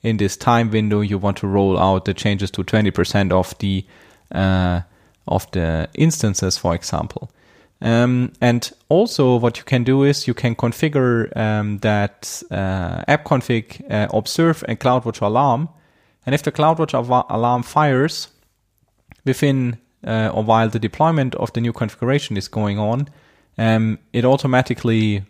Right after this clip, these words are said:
um, rolls back the changes, and the old, like, the previous configuration is, is, um, then, um, rolled out again to the machines. So the configuration data itself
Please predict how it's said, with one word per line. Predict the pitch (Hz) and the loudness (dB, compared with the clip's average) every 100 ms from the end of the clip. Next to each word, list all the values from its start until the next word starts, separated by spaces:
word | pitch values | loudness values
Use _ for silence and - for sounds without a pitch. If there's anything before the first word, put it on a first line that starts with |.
| _ | _
um, | 98 98 95 95 95 92 90 87 95 - _ _ _ - | -6 -2 -2 -2 -4 -6 -6 -8 -10 -16 _ _ _ 0
rolls | 117 131 - | 2 2 0
back | - 110 - - | 0 0 -2 -14
the | - | -16
changes, | - 107 107 - 147 - - | -2 -2 0 0 -2 -4 -8
and | 101 104 98 - | -2 -2 -2 -4
the | 104 98 | -4 0
old, | 110 117 - - _ | 2 2 -2 -18 _
like, | 98 92 | -4 -2
the | 104 | -4
previous | - 135 117 101 - | 2 2 4 0 0
configuration | 104 - 95 92 92 - 98 | -2 -2 0 2 0 -2 -4
is, | 92 - _ - - - _ _ | -4 -6 _ -20 -20 -20 _ _
is, | - 101 92 - - - | -2 2 2 -2 -8 -6
um, | - 95 92 90 92 | -2 0 2 0 -2
then, | 92 98 90 90 87 | 2 2 2 0 -4
um, | 85 90 87 | -2 -2 0
rolled | 95 95 87 - | 2 0 0 0
out | 87 85 - - | 2 2 -4 -4
again | 101 101 95 | 2 2 2
to | - 98 | -2 -2
the | 92 87 90 | 0 -2 -4
machines. | 90 - - 135 87 - - _ _ _ _ _ _ _ _ | -6 -4 0 0 -2 -8 -14 _ _ _ _ _ _ _ _
So | _ - 131 131 131 127 - _ _ _ _ _ _ _ - | _ 0 4 4 4 -2 -8 _ _ _ _ _ _ _ -4
the | 127 | 0
configuration | 156 156 139 147 208 196 | 0 0 -2 0 -2 0
data | 180 170 143 | 0 0 -2
itself | 127 - 143 165 - | -2 0 2 0 -6